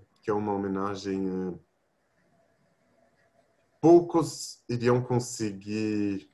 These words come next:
é, receber, tipo, de verdade, como alguém que ofereceu essa, essa possibilidade, essa alternativa,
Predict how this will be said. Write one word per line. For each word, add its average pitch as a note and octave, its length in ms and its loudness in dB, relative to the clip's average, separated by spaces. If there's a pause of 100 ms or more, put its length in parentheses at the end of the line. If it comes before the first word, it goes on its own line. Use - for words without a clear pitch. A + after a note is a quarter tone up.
(340)
é, F#2 240 -6
receber, G2+ 800 -2 (360)
tipo, - 240 -10
de A#2 140 0
verdade, A#2 480 4
como A#2 220 0
alguém A#2 280 0
que B2+ 80 -6
ofereceu D3 920 2
essa, C#3+ 480 0
essa A#2 180 -6
possibilidade, A#2 760 0
essa A2+ 180 -6
alternativa, B2 1000 -4